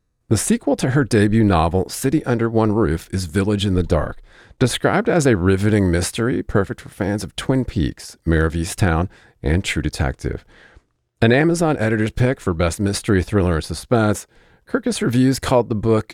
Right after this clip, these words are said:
a sharp and gritty mystery with a compelling socio-political undercurrent.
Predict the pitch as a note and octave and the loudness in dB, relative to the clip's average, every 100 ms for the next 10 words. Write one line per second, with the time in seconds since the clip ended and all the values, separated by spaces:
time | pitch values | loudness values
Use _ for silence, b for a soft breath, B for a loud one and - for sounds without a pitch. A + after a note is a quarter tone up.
0 | - G2 F#2 - G2 A#2+ B2+ A2+ G2 F2+ | -6 -4 -2 -2 0 0 -2 -2 0 0
1 | F2+ E2 - - D2 D2 D2 - D#2 - | 0 0 -2 -4 -2 -2 -6 -6 -6 -2
2 | D#2+ F#2 G#2+ - b b - C#2+ - D#2+ | -2 0 -2 -6 b b -4 -2 0 -2
3 | - F2 D#2 D#2+ E2 C#2 D#2 D2+ - D2+ | -2 -2 -2 -2 -2 -2 -2 -4 -4 -4
4 | A1 | -4